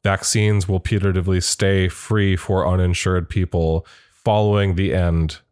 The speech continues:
of the public health emergency, which, you know, ended in May. Um, for a longer discussion of this, actually, we, uh, talked about it in an episode in May called "No One Is Left Behind," which I believe was a quote of, uh,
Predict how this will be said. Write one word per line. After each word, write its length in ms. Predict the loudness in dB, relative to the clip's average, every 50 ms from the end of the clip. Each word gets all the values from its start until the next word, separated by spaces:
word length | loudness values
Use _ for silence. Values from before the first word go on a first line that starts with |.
| _ _
of 160 | -2 -2 -2 -2
the 80 | -4
public 300 | -2 -2 -2 -2 -2 0
health 220 | 0 0 0 0 0
emergency, 800 | 0 0 0 0 0 -2 -2 -2 -2 -2 0 0 0 -2 -4 -6 -6
which, 320 | -6 -6 -6 -6 -8 -14 _
you 120 | -4 -2 0
know, 120 | 0 0
ended 340 | 0 0 0 0 0 0 0
in 80 | 0 0
May. 320 | 0 0 0 -2 -4 -6 -10 -14 -20 -12 _
Um, 440 | -4 -2 0 0 0 0 -2 -4 -6 -8 _ _ _
for 120 | -4 -2 0
a 80 | 0
longer 340 | 2 2 2 2 2 2 0
discussion 460 | 0 0 -2 0 0 -2 0 0 -2
of 80 | 0 0
this, 160 | 0 0 0
actually, 400 | 0 0 0 -2 -2 -2 0 0
we, 320 | 0 0 0 0 0 -2 -4 -4
uh, 160 | -2 -2 0
talked 260 | 0 0 -2 -2 -2 0
about 200 | -2 0 0 0
it 100 | 0 0
in 60 | 0
an 100 | 0 0
episode 460 | -2 -2 -2 -4 -2 -2 0 0 0
in 120 | 0 0
May 220 | 0 0 0 0 -2
called 300 | -2 -2 -2 -2 0 0
"No 260 | 0 2 2 2 2
One 240 | 2 0 0 0 0
Is 180 | 0 0 0
Left 340 | 0 0 -2 -2 -4 -6 -6 -6
Behind," 520 | -4 -2 -2 -2 0 0 0 -2 -2 -2
which 180 | -2 -2 -2 -2
I 80 | -2 -2
believe 280 | 0 0 0 0 0
was 140 | 0 0 -2
a 80 | -4 -6
quote 400 | -4 -2 -2 0 0 -2 -4 -2
of, 320 | -2 -2 0 -2 -2 -2
uh, 300 | -2 -2 -2 -2 -2 -2